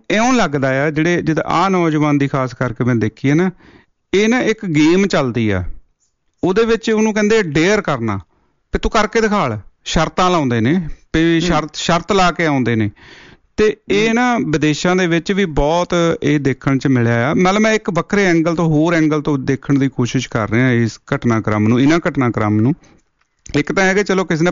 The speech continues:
Speaker 1: ਪੈਸੇ ਦੇ ਕੇ ਕਰਾਇਆ, ਕੋਈ ਫਾਊਲ ਪਲੇ ਆ। ਹੁਣ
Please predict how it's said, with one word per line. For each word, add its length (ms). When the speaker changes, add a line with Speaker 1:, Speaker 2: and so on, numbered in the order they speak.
Speaker 1:
ਪੈਸੇ 300
ਦੇ 140
ਕੇ 140
ਕਰਾਇਆ, 320
ਕੋਈ 180
ਫਾਊਲ 360
ਪਲੇ 320
ਆ। 100
ਹੁਣ 140